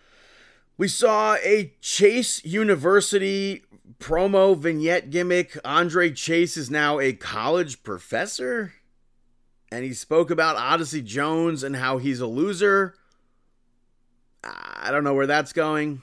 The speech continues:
After that, we had a promo from Joe Gacy in the ring. He was introduced like Elias was. They were like, "Ladies and gentlemen, Joe Gacy." And he was basically saying he doesn't need to use male privilege.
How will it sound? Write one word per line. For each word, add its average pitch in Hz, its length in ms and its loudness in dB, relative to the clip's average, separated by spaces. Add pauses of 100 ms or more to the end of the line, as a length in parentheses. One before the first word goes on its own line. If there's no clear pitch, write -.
(140)
After 143 300 -2
that, 160 280 2
we 156 140 0
had 147 140 2
a 135 160 2
promo 147 440 -2
from 123 200 -6
Joe 123 240 -2
Gacy 143 560 -2
in 131 100 -2
the 123 80 -4
ring. 143 300 -2
He 139 100 0
was 123 140 -6
introduced 135 680 -4
like 127 320 -4
Elias 110 560 -2
was. 180 360 -2
They 120 100 -6
were 120 80 -4
like, 120 200 -4
"Ladies 98 320 -12
and 107 120 -14
gentlemen, 107 540 -8 (100)
Joe 92 260 -8
Gacy." 82 520 -16 (1040)
And 135 160 -4
he 160 120 2
was 147 140 -2
basically 175 420 2
saying 165 280 0
he 156 60 2
doesn't 156 360 2
need 147 340 -2
to 156 100 -2
use 143 400 2
male 123 380 -2
privilege. 147 760 -4